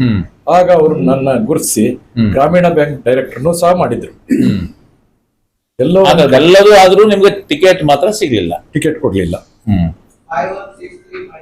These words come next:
Speaker 1: ಅದೊಂದು ಆ ಕ್ಷೇತ್ರದ ದುರದೃಷ್ಟ.
Speaker 2: ಅವತ್ತು ಆ ರಾಜಕೀಯ ತಿರುವು
Speaker 1: ಹ್ಮ್.
Speaker 2: ನಂದಲ್ಲ,
Speaker 1: ಹ್ಮ್.
Speaker 2: ಕಾಂಗ್ರೆಸ್ ಪಕ್ಷಕ್ಕೆ.
Speaker 1: ಹ್ಮ್.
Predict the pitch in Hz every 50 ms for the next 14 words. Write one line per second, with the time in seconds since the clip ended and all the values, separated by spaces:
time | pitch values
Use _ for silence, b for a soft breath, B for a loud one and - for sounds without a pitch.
0 | - - _ _ _ _ 110 113 120 120 120 113 120 110 104 104 104 98 98 98
1 | 98 101 101 101 - - 120 117 - 120 113 113 113 107 104 98 95 92 92 -
2 | - - _ _ _ _ _ 113 135 127 127 113 110 87 - 135 151 160 165 165
3 | 165 - - - 160 151 151 151 151 143 135 131 131 135 139 135 135 127 123 131
4 | 147 160 160 - - - 185 170 165 160 - - - 185 185 185 175 - - -
5 | - - _ _ - 127 117 101 85 - - _ _ _ _ _ - 131 151 175
6 | 180 170 147 123 120 123 151 - - - - - _ _ _ _ 113 104 107 131
7 | 156 160 160 165 165 - - - - 147 143 - - - - - - - - -
8 | - - - - - 113 107 92 80